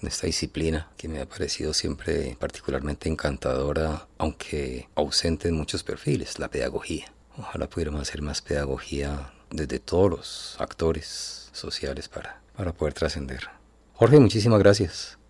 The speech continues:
Efectivamente, como lo, lo sugeriste, esto tiene muchísima tela y especialmente de esa vocación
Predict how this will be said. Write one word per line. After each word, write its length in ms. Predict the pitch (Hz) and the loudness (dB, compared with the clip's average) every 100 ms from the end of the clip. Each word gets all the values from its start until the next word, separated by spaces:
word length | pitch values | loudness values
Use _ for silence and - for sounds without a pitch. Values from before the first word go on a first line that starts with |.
| - | -8
Efectivamente, 1160 | 73 - 85 - 95 101 101 98 107 101 87 76 | -6 0 0 4 6 6 6 6 6 8 6 4
como 220 | - 82 78 | -2 0 2
lo, 280 | 71 64 - - - | 0 -2 -8 -16 -10
lo 60 | |
sugeriste, 800 | - 78 78 78 82 - 98 98 | -6 -2 0 2 0 0 2 4
esto 200 | 90 98 | 2 0
tiene 680 | - - 90 87 90 82 - - | -2 0 2 4 4 2 -2 -8
muchísima 840 | 101 92 - - 104 120 107 80 | -4 -2 4 6 6 4 2 2
tela 380 | - 87 90 87 - - - - | 6 6 6 0 -10 -20 -20 -4
y 640 | 98 87 78 76 71 71 67 | 2 2 2 0 -2 -4 -6
especialmente 580 | - - - 95 87 90 | -8 -4 2 2 4 2
de 80 | 78 | 0
esa 160 | - | 2
vocación 960 | 98 - 78 - 85 85 90 87 87 | 2 2 0 0 2 2 2 0 -2